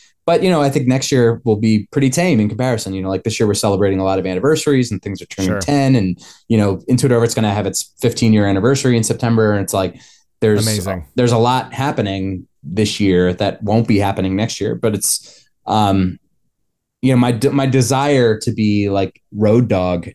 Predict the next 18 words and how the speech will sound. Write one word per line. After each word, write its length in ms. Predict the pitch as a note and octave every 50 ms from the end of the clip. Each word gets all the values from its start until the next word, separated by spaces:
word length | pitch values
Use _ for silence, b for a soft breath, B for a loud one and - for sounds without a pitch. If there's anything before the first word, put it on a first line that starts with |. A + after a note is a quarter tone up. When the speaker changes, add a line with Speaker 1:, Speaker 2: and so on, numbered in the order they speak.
| _
Speaker 1:
is 200 | - A2 G2+ F2+ -
not 320 | G#2+ G#2 G2+ G2+ - -
what 140 | G2 F#2+ F2
it 100 | F2+ -
was, 540 | - F#2+ G#2+ B2+ C3 G#2+ F2 F#2 G2+ - - -
but, 180 | - G2 F#2 - _ _ _ _ _ _ _ -
you 160 | - A2 G#2+
know, 80 | F#2
Speaker 2:
Sure. 80 | F#2 F#2
Speaker 1:
now 160 | F#2+ G2 A2 A2+
we, 100 | A#2 -
now 240 | A#2 B2+ B2+ B2+
we 100 | B2+ B2
can 120 | B2 - A2+
do 140 | G#2 A2 A2
it 80 | G#2+ G2+
at 100 | F#2+ F#2
a, 160 | F#2+ F#2